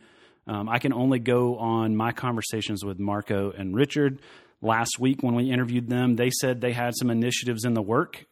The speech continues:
um, specifically mentioned even youth initiatives. So my hope is that, um, you're gonna see,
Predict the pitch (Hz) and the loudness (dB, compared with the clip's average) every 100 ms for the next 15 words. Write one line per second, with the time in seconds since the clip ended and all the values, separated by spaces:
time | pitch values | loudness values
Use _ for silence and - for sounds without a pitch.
0 | _ - 107 107 107 - - - - 135 | _ -10 -6 -4 -6 -6 -8 -6 -2 -2
1 | 143 135 123 110 127 - 160 151 135 143 | -2 0 2 2 0 0 -2 -2 0 0
2 | 139 127 113 135 156 - _ _ _ - | 2 2 2 0 0 -6 _ _ _ -2
3 | 123 156 185 214 220 - - - _ _ | 2 2 0 -2 -2 -10 -14 -20 _ _
4 | _ - 135 127 127 - 139 143 175 190 | _ 2 4 4 0 -4 0 2 2 2
5 | 180 139 135 131 127 123 - 117 117 113 | 0 -2 2 2 2 0 -6 -6 -4 -2
6 | 113 113 127 135 113 - 127 120 117 117 | -2 -2 0 0 0 -4 -2 0 0 0
7 | 117 | -4